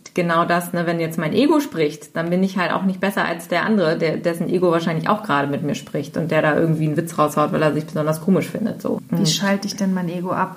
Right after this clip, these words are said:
Speaker 1: Ja, gute Frage.
Speaker 2: Also um nochmal auf die Eingangsfrage zurückzukommen, muss ich immer nett sein? Da sagte ich ja, "Nö." Und du hast gesagt, "Ja."
Speaker 1: Ja.
Speaker 2: Wie stehst du jetzt dazu?
Speaker 1: <laughs> Ja, ich, ähm, ich, am Ende kommt's, äh, wohl drauf an.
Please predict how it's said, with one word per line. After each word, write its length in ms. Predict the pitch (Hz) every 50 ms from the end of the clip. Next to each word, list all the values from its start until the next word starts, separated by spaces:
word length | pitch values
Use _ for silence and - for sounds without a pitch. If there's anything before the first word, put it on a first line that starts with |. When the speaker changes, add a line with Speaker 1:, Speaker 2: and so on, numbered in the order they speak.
| -
Speaker 1:
Ja, 300 | 180 175 165 160 156 160 165
gute 200 | - - - -
Frage. 460 | - - - 156 156 156 151 147 151 - - - _ _ _ _ - -
Speaker 2:
Also 200 | 208 190 208 226
um 140 | 226 226
nochmal 220 | 240 247 233 233 220
auf 80 | 214
die 140 | - 214 - -
Eingangsfrage 720 | - 214 269 302 302 247 208 - - 196 180 175 180 180
zurückzukommen, 560 | 180 - 190 175 175 - 180 - - 196 196 208
muss 160 | 220 226 214
ich 140 | 220 - 147
immer 180 | 214 202 190
nett 240 | 196 214 240 - 247
sein? 460 | - 170 156 156 175 202 247 311 330 - -
Da 120 | 196 185
sagte 300 | 185 208 214 214 - 208
ich 160 | - - 240
ja, 280 | 285 269 254 254 262 269 262 -
"Nö." 280 | - 196 202 240 302 415 480 - 247
Und 120 | 233 226
du 40 | 233
hast 120 | 254 247 254
gesagt, 480 | 262 240 254 254 262 269 262 - - - - _ _ _ _ _ _ -
"Ja." 260 | 208 185 170 156 -
Speaker 1:
Ja. 260 | 208 196 180 160 170 - -
Speaker 2:
Wie 180 | 208 202 208
stehst 280 | 214 - 277 277 262 -
du 40 | 196
jetzt 220 | 185 185 202 - 269
dazu? 260 | 262 269 302 - 302
Speaker 1:
<laughs> 100 | 330 294 - 240 214 202 - 359 359 - - 370 370 - - 440 - - - - - -
Ja, 240 | 185 185 190 202 196
ich, 80 | 233 -
ähm, 300 | - - - 196 190 185 - -
ich, 260 | 190 185 - - -
am 100 | - 185 175
Ende 280 | - 190 214 233 254
kommt's, 380 | 220 214 220 214 214 214 - -
äh, 220 | - - 185 180 160
wohl 180 | 170 180 185 180
drauf 280 | - 175 180 175 175
an. 340 | - 160 175 180 185 180 180